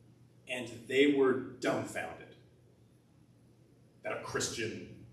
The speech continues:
church would provide food for them. It took a lot of convincing for them to believe I was a Christian pastor bringing food to them. 'Cause they're like, "That's not what you do. You take care of Christians.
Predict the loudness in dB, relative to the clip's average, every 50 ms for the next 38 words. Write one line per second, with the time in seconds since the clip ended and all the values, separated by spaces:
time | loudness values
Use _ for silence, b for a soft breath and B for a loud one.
0 | -12 -8 -8 -6 -6 -8 -10 -14 -14 -14 -14 -16 -16 -14 -12 -12 -10 -10 -10 -8
1 | -8 -8 -8 -8 -12 -16 -18 -18 -20 -18 -16 -16 -16 -16 -16 -18 -18 -20 -20 -20
2 | -20 -20 -20 -20 -20 -20 -20 -20 -20 -20 -20 -20 -20 -20 -20 -20 -20 -20 -20 -20
3 | -16 -12 -10 -6 -2 0 4 4 4 4 4 6 6 8 8 8 6 2 0 0
4 | 2 4 4 4 2 0 -4 -6 -6 -4 0 0 0 0 0 -4 -4 -4 -2 0
5 | 0 0 0 -2 -4 -6 -10 -14 -14 -18 -20 -20 -4 -2 0 0 0 0 -2 -4
6 | -6 -6 -6 -4 -4 -4 -4 -4 -6 -6 -6 -10 -14 -16 -10 -6 -6 -6 -6 -8
7 | -12 -16 -20 -20 -20 -20 -20 -20 -20 -20 _ -20 -20 -20 -20 -20 -20 -20 -20 -20
8 | -20 -20 -20 -20 -20 -20 _ -20 -20 -20 _ -20 -20 -20 -16 -8 -6 -4 -4 -4
9 | -4 -8 -8 -10 -12 -12 -14 -18 -18 -18 -18 -20 -20 -20 -20 _ -20 -20 -20 -20
10 | -20 _ -10 -2 0 2 4 4 4 6 6 6 6 6 4 -2 0 4 6 6
11 | 6 6 4 -2 -4 -6 -8 -8 -4 -2 -2 -2 -2 -4 -8 -12 -16 -20 -20 -20
12 | -20 -20 -20 _ _ -18 -10 -6 -6 -4 -4 -2 -2 -2 -2 -2 -2 -2 0 0
13 | -2 -4 -6 -12 -12 -2 0 2 2 2 -2 -4 -8 -10 -12 -14 -14 -14 -16